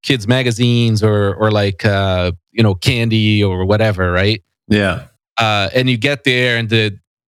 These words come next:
Speaker 1: the next day, the same amount of money doesn't buy the same stuff, right? And then that continued happening as I was getting older. You know, we, we knew that it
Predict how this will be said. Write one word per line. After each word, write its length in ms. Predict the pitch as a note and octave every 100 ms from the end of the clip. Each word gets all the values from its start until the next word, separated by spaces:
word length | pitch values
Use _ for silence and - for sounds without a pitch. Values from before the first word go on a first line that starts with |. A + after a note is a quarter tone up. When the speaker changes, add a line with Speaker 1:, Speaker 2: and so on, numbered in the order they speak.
| _ _ _ -
Speaker 1:
the 100 | C#3+
next 320 | C3+ C3 -
day, 260 | C#3 C3 B2+
the 120 | A#2
same 340 | A2+ - C3 A#2+
amount 300 | A#2 A#2+ A#2+
of 120 | G#2+
money 200 | B2 A#2
doesn't 280 | A2+ A2+ A2+
buy 160 | A2+
the 100 | G#2
same 260 | F#2+ A2 G2+
stuff, 500 | - C3 A2+ F2 E2+
right? 280 | G2+ G2+ G2
And 120 | C#3 C#3
then 340 | F3+ F3 B2+ - _ _ -
that 140 | D3
continued 440 | F3 D3+ G#3 G3
happening 680 | B2 C3+ C#3+ C#3 C3 A#2 A2
as 160 | G#2+ A#2+
I 40 | B2
was 180 | A#2+
getting 260 | G#2 A2+ G#2+
older. 460 | A#2 C3 A#2+ G2 F#2 _ _ _ _ _ _ _ _ _ -
You 40 |
know, 100 | C#3+
we, 260 | A#2+ C#3+ D3
we 180 | C#3 E3
knew 240 | B2 C3 G#2+
that 180 |
it 60 | G2+